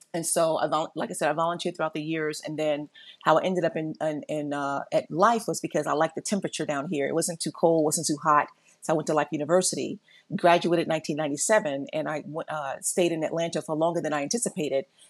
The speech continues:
And that's another long story because I fell into a deep depression, um, because I didn't honor myself.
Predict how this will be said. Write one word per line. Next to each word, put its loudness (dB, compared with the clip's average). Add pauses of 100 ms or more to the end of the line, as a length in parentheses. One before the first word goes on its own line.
(120)
And 0
that's 2
another 2
long 0
story 0
because -6
I 0
fell 0
into -4
a -2
deep -4
depression, -2 (420)
um, 6
because 0
I 6
didn't 0
honor 2
myself. -2